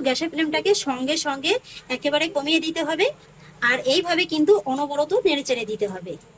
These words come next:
এই যে দেখুন already কিন্তু সুন্দর একটা কালার আসতে শুরু করে দিয়েছে। এই যে বন্ধুরা দেখুন চিনিটা কিন্তু খুব সুন্দর ক্যারামেলাইজড হয়ে গেছে, খুব সুন্দর একটা যে মধুর রংটা হয় না, সেরকম কিন্তু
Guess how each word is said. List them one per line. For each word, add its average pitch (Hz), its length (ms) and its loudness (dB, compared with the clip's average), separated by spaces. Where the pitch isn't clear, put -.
এই 269 120 0
যে 302 60 0
দেখুন 320 240 -2
already 262 380 -4
কিন্তু 311 160 -4
সুন্দর 285 280 0
একটা 320 140 -2
কালার 269 300 2
আসতে - 220 -8
শুরু 320 200 -8
করে 320 200 -6
দিয়েছে। 320 320 -2
এই 277 100 2
যে 339 140 2
বন্ধুরা 302 360 -2
দেখুন 320 200 2
চিনিটা 277 300 2
কিন্তু 294 220 -2
খুব 330 100 -6
সুন্দর 320 340 6
ক্যারামেলাইজড 320 540 2
হয়ে 302 180 2
গেছে, 311 180 2
খুব 330 120 -2
সুন্দর 302 240 6
একটা 320 180 0
যে 285 60 2
মধুর 285 340 0
রংটা 285 320 -2
হয় 403 180 2
না, 381 60 2
সেরকম 277 340 -2
কিন্তু 311 200 0